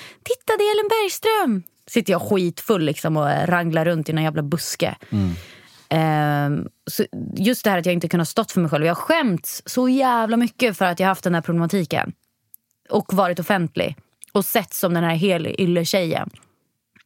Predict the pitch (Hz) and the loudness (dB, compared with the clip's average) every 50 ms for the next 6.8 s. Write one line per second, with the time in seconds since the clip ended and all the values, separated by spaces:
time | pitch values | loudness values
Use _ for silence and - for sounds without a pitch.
0 | _ _ _ _ _ _ - - 202 190 190 196 190 - - 208 190 196 208 196 | _ _ _ _ _ _ -6 0 0 2 2 2 0 -2 -2 0 2 2 2 2
1 | 180 175 170 175 180 180 180 165 170 170 - - - _ _ _ - 101 98 92 | 2 0 0 0 0 0 0 -2 -2 -4 -4 -6 -14 _ _ _ 0 0 0 0
2 | 85 87 _ _ _ _ _ _ _ _ _ - - 208 180 220 220 202 214 196 | 0 -4 _ _ _ _ _ _ _ _ _ -4 -2 0 2 2 0 0 -2 -2
3 | 214 196 170 196 185 156 185 165 - - 247 233 202 175 165 - - 165 160 - | -2 0 0 -2 -2 -2 -2 -2 0 0 0 2 0 -2 -4 -4 -4 -4 -2 -4
4 | - - - _ _ _ _ _ _ - - 269 277 254 240 254 220 - 233 - | -6 -8 -10 _ _ _ _ _ _ -2 0 2 2 2 0 -2 -2 -2 -2 0
5 | - 240 202 185 175 190 185 - 208 202 214 226 190 - - 185 165 - 240 262 | 0 0 0 0 0 0 0 2 2 2 2 0 0 0 -2 0 0 2 2 2
6 | 277 262 254 - 240 190 - 220 165 - 208 180 151 - - - | 2 0 -2 -2 -4 -2 -2 -2 -2 0 0 0 0 -2 -4 -8